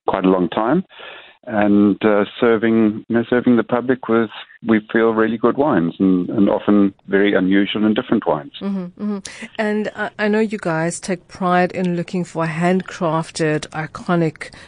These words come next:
Speaker 2: um, local wines.
Speaker 1: As much as possible. You know, it's not, it's not always, um, feasible to have, uh, the whole shop stocked with that. So obviously we have, uh, popular varieties as well,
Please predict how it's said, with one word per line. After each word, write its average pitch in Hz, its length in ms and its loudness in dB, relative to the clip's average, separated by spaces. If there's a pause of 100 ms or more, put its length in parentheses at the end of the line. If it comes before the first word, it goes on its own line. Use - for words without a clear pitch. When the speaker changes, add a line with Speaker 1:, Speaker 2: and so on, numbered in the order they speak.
(100)
Speaker 2:
um, 151 300 0 (240)
local 165 500 0 (240)
wines. 143 800 -4 (760)
Speaker 1:
As 139 200 2
much 175 280 2
as 135 100 0
possible. 95 600 -2
You 110 100 2
know, 113 260 6
it's 110 200 -6
not, 123 260 -2 (120)
it's 110 220 -8
not 117 200 2 (120)
always, 110 640 4 (240)
um, 95 460 2 (400)
feasible 101 460 2
to 95 120 0
have, 95 340 0 (220)
uh, 92 840 0 (280)
the - 40 -16
whole 98 160 -2
shop - 280 -2
stocked - 380 -4
with 101 80 0
that. 139 200 0 (120)
So 92 140 2
obviously 101 400 0
we 98 180 4
have, 92 320 -2 (480)
uh, 87 140 2
popular 101 400 0
varieties 95 600 -2
as 92 140 -6
well, 95 260 4